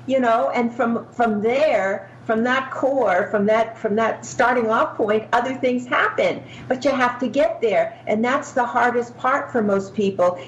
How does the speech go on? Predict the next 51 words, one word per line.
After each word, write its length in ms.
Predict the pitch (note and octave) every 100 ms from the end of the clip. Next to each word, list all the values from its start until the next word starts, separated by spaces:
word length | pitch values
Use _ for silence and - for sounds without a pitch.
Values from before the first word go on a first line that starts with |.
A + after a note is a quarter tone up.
| -
is 180 | G3+ G3
getting 380 | A3 A3 A#3 A3
there 380 | G3+ G3 G3 -
where 140 | G3+
they 160 | F#3+ F3
love 300 | E3 G#3 -
themselves. 600 | C4+ B3+ B3+ G#3+ G#3 G3+
They 120 | E3+
can 180 | E3+ E3+
get, 260 | F3+ E3 -
uh, 160 | F3 -
let 300 | G3+ A3 A3
go 200 | A3 G#3+
of 80 | F#3+
a 40 |
lot 300 | F3+ G3 A3
of 100 | A#3
the 80 | G3+
things 320 | G3 G3+ G#3
that 140 | G#3+ F#3+
have 80 | F3+
been 140 | F3
holding 360 | F#3+ A3+ A#3+ A3
them 140 | G#3
back, 400 | G3 F#3 F#3 - - -
taking 420 | C#4+ D4+ D4+ B3+
a 60 | G#3
good 260 | G3+ G#3
look 200 | G3+ G3+
at 100 | G#3+
themselves 480 | G3+ G3 G#3 F#3 F#3+ - -
and 160 | A#3+ B3
paying 260 | D4+ D4 C#4
attention, 640 | C#4 C4+ A#3 A#3 G#3 E3
and 100 | D#3+
paying 280 | A#3+ A#3+ B3
attention 460 | - A#3 A#3 A#3
to 120 | G#3+
how 160 | G#3+ G#3+
they 160 | G#3+ G#3
feel 500 | - A#3 A3 E3+ - - -
and 160 | G3+
what 180 | A3+ A#3+
they 160 | A3+ -
do 220 | A3+ A#3+
every 260 | G3 G3
day 420 | F#3+ F#3 E3+ E3 - -
and 140 | G3+
what 200 | A3 A3
they're 160 | A#3 G#3
attracting. 800 | - A#3 A3 C#4 - G3+ D3